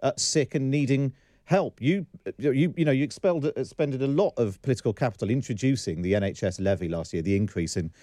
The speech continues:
in national insurance. And yet today we've got figures, and this was supposed to be clearing up the backlogs in the N H S. A thousand patients a day are having to wait at least twelve hours in A and E. What happened to all that money? What happened to that plan that we only had six months ago?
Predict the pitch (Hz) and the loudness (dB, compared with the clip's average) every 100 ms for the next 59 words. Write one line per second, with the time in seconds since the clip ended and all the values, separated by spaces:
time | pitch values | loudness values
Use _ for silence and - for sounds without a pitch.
0 | - _ _ 139 110 107 92 - 101 90 | -20 _ _ 2 4 2 0 -2 -4 0
1 | 110 98 71 - - _ _ 151 120 123 | 0 0 -2 -12 -18 _ _ -4 -2 2
2 | 196 175 - - - 90 107 - 160 160 | 2 2 0 -2 -2 -2 -2 0 0 0
3 | 151 180 151 139 - 147 135 131 123 135 | 0 -2 -2 -4 0 2 0 -2 -2 -4
4 | 90 95 98 104 104 - 85 - - - | -2 -4 -2 -2 0 -2 -4 -4 -6 -4
5 | 175 196 180 185 165 - 175 - 170 - | 0 2 2 0 -4 0 0 -2 -6 -6
6 | 147 - 151 95 78 117 - _ _ 120 | -8 0 0 2 -4 -8 -10 _ _ -6
7 | 113 151 160 160 139 139 - 147 135 123 | -2 -2 0 0 2 2 0 -2 0 -2
8 | - - 156 151 151 143 139 113 107 120 | -6 0 2 2 0 0 2 2 2 2
9 | 120 123 120 131 131 85 _ _ _ _ | 2 2 2 2 0 -4 _ _ _ _
10 | - 185 - 220 220 156 151 139 139 147 | 0 0 0 -4 -4 -2 2 2 2 0
11 | 190 127 - 214 202 165 147 190 - - | 2 2 0 -2 -4 -2 0 -2 -4 -4
12 | 95 95 147 156 143 156 196 - - 98 | -2 -2 2 2 2 -2 -4 -8 -6 -8
13 | 73 85 80 | -8 -8 -10